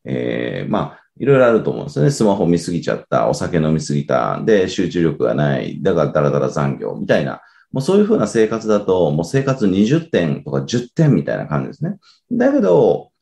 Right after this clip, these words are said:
それがまあ、もしも早く起きて、早く寝て、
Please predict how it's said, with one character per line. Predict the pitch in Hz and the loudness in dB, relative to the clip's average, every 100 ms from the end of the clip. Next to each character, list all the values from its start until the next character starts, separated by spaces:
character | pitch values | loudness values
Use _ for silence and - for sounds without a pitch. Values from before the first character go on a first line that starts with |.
| _ | _
そ | 156 | -6
れ | 165 | -2
が | 165 | 2
ま | 165 143 | 2 2
あ、 | |
も | 113 165 | 2 0
し | - | 0
も | 110 82 | 0 0
早 | - 110 95 | 0 2 2
く | - 65 65 85 | -2 -6 -4 -6
起 | - | -6
き | |
て、 | 71 | -6
早 | 69 95 147 | -4 0 0
く | - - 62 - | -2 -6 -6 -4
寝 | 76 | -4
て、 | 73 131 117 90 | -2 2 2 2